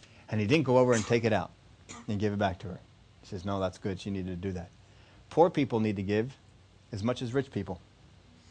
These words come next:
I'll say that again. Poor people need to give as much as rich people. And when God says, "Give this," he's trying to open the door up for you to get blessed. The blessing of God is never intended to bless you alone.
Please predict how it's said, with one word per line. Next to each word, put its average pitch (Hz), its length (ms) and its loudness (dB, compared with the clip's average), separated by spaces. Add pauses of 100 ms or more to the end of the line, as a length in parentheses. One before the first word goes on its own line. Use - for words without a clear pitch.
(1400)
I'll 113 80 -8
say 156 160 0
that 143 120 4
again. 127 260 2
Poor 180 300 4
people 180 460 2
need 139 180 2
to 120 80 0
give 135 220 4
as 110 100 0
much 123 160 -2
as 117 100 -6
rich 127 160 -2
people. 92 280 -6 (1500)
And 101 80 -6
when 98 80 -2
God 143 220 4
says, 147 340 4
"Give 147 220 2
this," 139 460 2
he's 139 260 4
trying 156 320 0
to 135 120 -2
open 147 300 0
the 117 60 -2
door 135 240 4
up 117 140 2
for 113 100 -4
you 110 380 2 (400)
to - 60 -6
get 107 140 0
blessed. 98 400 -2 (800)
The 117 80 2
blessing 156 460 8
of 120 160 0
God 107 440 8
is 104 220 0
never 139 320 6
intended 123 600 2 (120)
to 110 80 -2
bless 113 380 0
you 120 240 0
alone. 95 440 -2